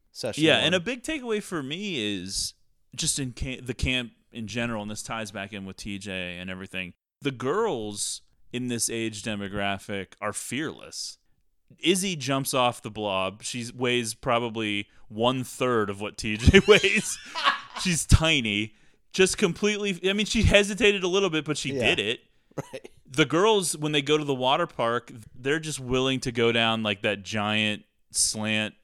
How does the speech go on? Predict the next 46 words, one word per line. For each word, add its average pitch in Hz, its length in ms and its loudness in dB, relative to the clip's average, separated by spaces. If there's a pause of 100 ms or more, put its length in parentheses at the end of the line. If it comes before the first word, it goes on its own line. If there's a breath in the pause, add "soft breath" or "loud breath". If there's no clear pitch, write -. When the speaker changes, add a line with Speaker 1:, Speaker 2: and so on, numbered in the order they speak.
(180)
Speaker 2:
They 117 160 -4
call 117 260 0
it, 98 40 -4
like, 104 180 -6
the - 80 -14 (100)
Taco 98 400 -4
of 90 140 -6
Terror 98 420 -2
or 101 60 -2
whatever. 104 220 0
Speaker 1:
That's 110 100 -2
Speaker 2:
It's, 113 60 -2
like, 104 140 0
Speaker 1:
right. 98 140 -6
Speaker 2:
that - 20 -20 (260)
double-sided 98 800 0
thing. 101 360 -2 (220 soft breath)
And 127 340 -2 (160)
the 139 200 4
only 156 300 2
people 135 240 0
that, 117 120 2
like, 107 220 0 (180)
get 117 160 0
afraid 107 400 -2
of 107 140 0
it 101 180 -2
and 104 40 -4
are, 104 120 -4
like, 95 220 -6
almost 117 320 -4
in 87 100 -14
tears 123 480 -6
about 82 300 -8
it 90 80 -10
are 85 120 -10
boys. 90 640 -8
Speaker 1:
Me. 98 280 -10 (380)
Speaker 2:
I 123 120 2
don't 214 120 0
know. 220 140 2
Is 120 140 -2
that 139 140 0
just 143 200 -2
something 139 300 -2
that 113 280 0